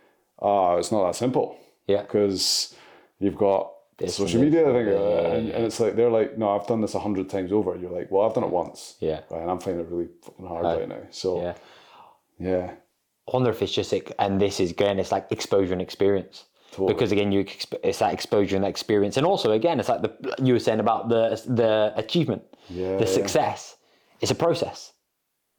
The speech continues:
Speaker 2: You know, if I now know that I put these inputs in, I know that I'm gonna get these outputs.
Speaker 1: That is it, yeah.
Speaker 2: You know?
Speaker 1: Yeah. That is so true. Yeah, and I, 'cause I think about this now, I'm like,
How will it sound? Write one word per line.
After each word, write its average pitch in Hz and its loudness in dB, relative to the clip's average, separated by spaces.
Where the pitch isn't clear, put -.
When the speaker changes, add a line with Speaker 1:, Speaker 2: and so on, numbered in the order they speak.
Speaker 2:
You 104 0
know, 120 4
if 127 2
I 143 2
now 127 2
know 117 4
that 95 2
I 120 4
put 120 0
these 120 2
inputs 113 0
in, 131 2
I 127 2
know 123 2
that 110 0
I'm 117 0
gonna 113 2
get 113 0
these 110 2
outputs. - -2
Speaker 1:
That 95 0
is 92 -2
it, 95 2
yeah. 98 0
Speaker 2:
You 113 2
know? 143 0
Speaker 1:
Yeah. 92 -8
That 95 -4
is 98 -6
so 98 -6
true. 98 -2
Yeah, 101 2
and 110 0
I, 98 -2
'cause - -6
I 123 0
think 151 0
about 147 0
this - -4
now, 117 2
I'm 90 -4
like, - -14